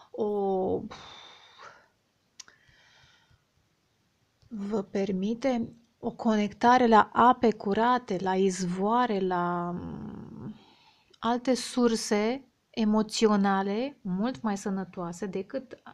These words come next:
acelea ale lacului înghețat pe care l-am sesizat în meditație.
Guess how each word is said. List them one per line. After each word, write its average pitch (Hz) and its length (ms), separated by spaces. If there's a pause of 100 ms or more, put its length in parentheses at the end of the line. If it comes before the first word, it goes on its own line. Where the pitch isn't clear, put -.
acelea 220 760
ale 196 640 (100)
lacului 220 440
înghețat 185 440
pe 180 140
care 185 240
l-am 185 180
sesizat 190 640
în 185 220
meditație. 180 720